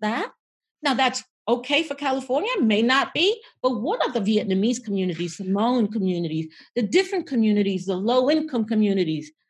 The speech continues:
that you are not reaching out to, and how do you reach out to them?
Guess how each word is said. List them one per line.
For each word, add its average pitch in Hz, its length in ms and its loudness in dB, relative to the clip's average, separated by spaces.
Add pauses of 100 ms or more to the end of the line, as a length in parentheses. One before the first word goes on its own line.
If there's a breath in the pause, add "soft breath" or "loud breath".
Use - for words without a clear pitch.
(220)
that 226 280 2
you 277 280 0
are 254 80 0
not 247 180 0
reaching 220 340 -2
out 226 200 0
to, 202 100 -2
and 190 100 -2
how 240 200 2
do 208 80 0
you 185 100 0
reach 165 300 -4
out 139 220 -6
to 110 120 -14
them? 104 140 -16